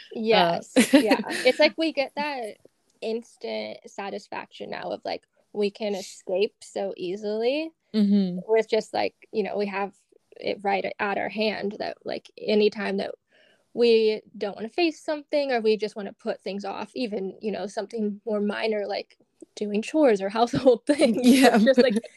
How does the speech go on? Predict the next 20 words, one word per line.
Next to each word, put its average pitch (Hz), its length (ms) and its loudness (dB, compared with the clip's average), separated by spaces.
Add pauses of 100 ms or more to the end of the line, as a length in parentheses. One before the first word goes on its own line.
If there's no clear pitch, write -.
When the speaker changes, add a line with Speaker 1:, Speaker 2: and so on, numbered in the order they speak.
(220)
Speaker 2:
thinking 311 360 -2
about 220 400 -6 (200)
the 233 60 -6
stre-, 214 360 -6
the, 214 280 -6 (120)
like, 196 280 -10
natural, 208 500 -6
normal 202 300 -6
stressors 202 520 -8
of - 100 -14
life, - 280 -6
it's - 140 -12
like - 200 -12 (460)
we 214 120 2
can 226 100 0
just 233 160 -2
go 196 140 -2
on 202 140 -2
social 202 340 -6
media 196 500 -6